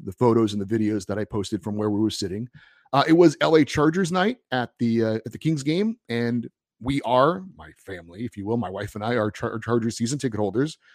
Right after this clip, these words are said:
My wife is a longtime diehard Chargers fan from back in the San Diego days and, and with the move to L A. Um, we enjoy going to the games. Uh, I'm not a, a Chargers fan, but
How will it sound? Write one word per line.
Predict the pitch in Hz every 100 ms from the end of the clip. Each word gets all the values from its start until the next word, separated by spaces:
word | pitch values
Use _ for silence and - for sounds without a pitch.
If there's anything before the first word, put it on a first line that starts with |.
| _ -
My | 120
wife | 117 127 123
is | 113
a | 104
longtime | 104 127 151 160 135 127 113 110
diehard | 98 110 123 113 107 -
Chargers | 98 98 101 -
fan | 90 90 87
from | 80 73
back | 101 117
in | 139
the | 120
San | 143 139
Diego | 135 131 127
days | 120 117 123 113
and, | 101 107 101 - -
and | 104 101
with | 107 -
the |
move | 110 110 117
to | -
L | 123 117
A. | 104 110 117 _ _ - _
Um, | 117 110 110 107 117 - _ _ _ _ _ _
we | 117 123
enjoy | 117 127
going | 123 131
to |
the | 120
games. | 113 123 123 123 117 -
Uh, | 104 101 92
I'm | 123 127
not | 123 139
a, | 139 -
a |
Chargers | - 156 156 175
fan, | - 202 233 190 107
but | 117 107